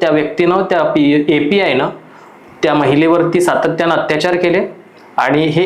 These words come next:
एक दोन नाही, तर साधारणपणे दोन हजार सात सालापासून ते आतापर्यंत, म्हणजे विचार करू शकता, साधारणपणे पंधरा आणि तीन, अ, सोळा सतरा वर्ष हे सगळे प्रकरण सुरू आहे.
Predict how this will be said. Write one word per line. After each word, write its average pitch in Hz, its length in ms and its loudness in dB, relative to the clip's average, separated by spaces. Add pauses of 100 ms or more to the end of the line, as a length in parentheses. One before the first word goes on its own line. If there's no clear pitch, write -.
एक 190 160 0
दोन 202 200 2
नाही, 185 320 0 (140)
तर 180 100 0
साधारणपणे 175 560 0
दोन 175 240 2
हजार 190 180 2
सात 190 300 -2
सालापासून 180 840 0
ते 208 140 0
आतापर्यंत, 151 760 0 (420)
म्हणजे 127 180 0
विचार 151 300 2
करू 170 200 2
शकता, 165 360 0
साधारणपणे 160 880 0 (320)
पंधरा 139 320 2
आणि 165 240 0
तीन, 175 340 0 (200)
अ, 147 220 2
सोळा 156 400 -2
सतरा 180 340 -2
वर्ष 180 320 0
हे 180 400 0
सगळे 160 260 0
प्रकरण 165 440 0
सुरू 175 240 2
आहे. 143 120 0